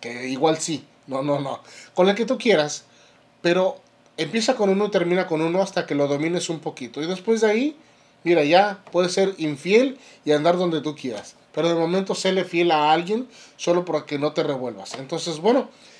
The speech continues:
ahora para terminar, lo que voy a hacer es, eh,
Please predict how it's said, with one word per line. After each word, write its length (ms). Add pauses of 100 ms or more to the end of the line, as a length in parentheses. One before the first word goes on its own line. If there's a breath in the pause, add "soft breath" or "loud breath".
(560 loud breath)
ahora 500 (200)
para 220
terminar, 520 (320)
lo 160
que 80
voy 180
a 20
hacer 240
es, 380
eh, 640